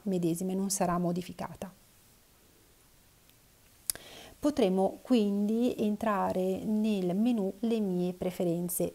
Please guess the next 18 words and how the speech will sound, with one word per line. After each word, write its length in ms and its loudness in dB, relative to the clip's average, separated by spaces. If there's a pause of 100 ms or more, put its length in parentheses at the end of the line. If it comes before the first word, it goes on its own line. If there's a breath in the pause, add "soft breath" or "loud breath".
(180)
privacy, 480 -6
naturalmente 640 -2
le 100 4
potremo 400 -2
modificare 800 0
e 380 0
aggiornare. 840 -4 (640 loud breath)
Ehm, 760 4 (360)
è 120 2
indicato 500 6
l'argomento 840 4
e, 360 4
eh, 320 0
i 100 6
menu, 360 4
i 40 4
vari 260 4
menu 440 2